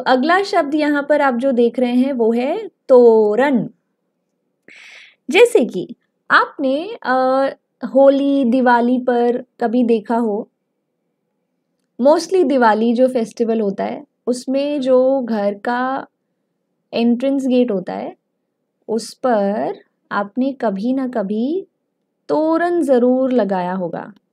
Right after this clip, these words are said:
इस तरीके से, ऐसे करके,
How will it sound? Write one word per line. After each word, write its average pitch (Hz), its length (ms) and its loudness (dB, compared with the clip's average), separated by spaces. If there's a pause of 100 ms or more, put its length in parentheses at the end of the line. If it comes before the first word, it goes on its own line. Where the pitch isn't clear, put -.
(280)
इस 254 220 -6
तरीके 196 460 -6
से, 254 240 -10 (1900)
ऐसे 202 240 -10
करके, - 320 -20